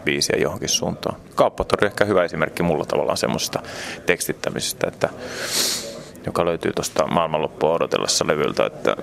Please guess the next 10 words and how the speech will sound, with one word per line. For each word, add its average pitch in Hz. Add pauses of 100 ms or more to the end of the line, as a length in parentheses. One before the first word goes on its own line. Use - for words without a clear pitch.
(180)
että -
se -
on 53
tavallaan 90 (1160)
ympäristön 87
tila, 85
joka -
sen - (280)
sai -
aikaiseksi. -